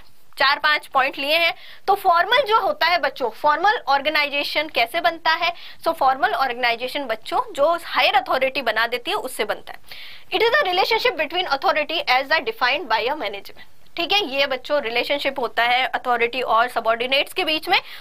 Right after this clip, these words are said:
और ये बनाता कौन है? Management बनाता है। Management proper planning करके इसको बनाता है। ठीक है,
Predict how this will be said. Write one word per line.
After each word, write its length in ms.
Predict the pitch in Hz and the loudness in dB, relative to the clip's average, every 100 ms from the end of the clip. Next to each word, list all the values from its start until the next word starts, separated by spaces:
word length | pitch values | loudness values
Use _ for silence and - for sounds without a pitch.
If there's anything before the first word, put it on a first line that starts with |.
| - | -2
और 80 | 269 | 2
ये 80 | 262 | 2
बनाता 320 | 254 277 339 | 2 2 2
कौन 220 | 339 320 | 2 2
है? 60 | 381 | 2
Management 460 | 262 247 254 294 | 0 -2 0 0
बनाता 300 | 233 214 254 | 0 0 0
है। 60 | 294 | 0
Management 480 | 240 247 240 311 320 | 2 0 0 -2 2
proper 260 | 285 349 311 | 2 2 2
planning 340 | 294 269 311 | 2 0 0
करके 320 | 262 - 302 | -2 -2 -2
इसको 240 | 277 - 262 | -2 -2 -2
बनाता 360 | 190 185 - | -2 -6 -10
है। 60 | 220 - - - - - 349 | -16 -16 -16 -16 -16 -8 -2
ठीक 160 | 359 | 2
है, 100 | 494 | 2